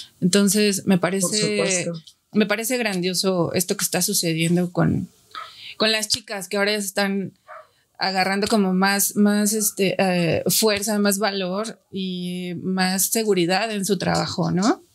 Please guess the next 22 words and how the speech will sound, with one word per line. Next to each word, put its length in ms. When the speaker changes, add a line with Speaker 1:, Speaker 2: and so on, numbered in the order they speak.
Speaker 1:
Entonces, 680
pues 180
bueno, 440
hablando 600
de 360
observadores 760
urbanos, 840
no 120
sé 120
si 120
nos 160
puedes 220
platicar 520
un 220
poco, 420
para 200
los 200
que 420
no 280
saben, 480
¿cómo, 400
cómo, 840